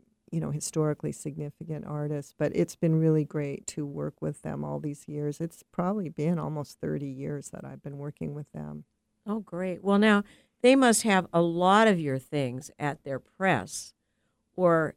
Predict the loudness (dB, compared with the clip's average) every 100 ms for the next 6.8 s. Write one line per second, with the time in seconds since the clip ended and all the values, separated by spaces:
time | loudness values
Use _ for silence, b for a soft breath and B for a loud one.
0 | _ -2 0 0 2 6 6 6 4 6
1 | 4 2 -4 -4 2 2 2 -2 -4 -2
2 | 2 2 2 0 -4 -6 -12 _ _ _
3 | _ _ -10 -8 -6 -4 2 4 6 6
4 | 6 2 0 -4 -4 -6 -4 -4 -6 -4
5 | -4 -4 -8 -10 -4 -4 -4 -4 0 0
6 | 0 -14 -4 -2 -2 -4 -8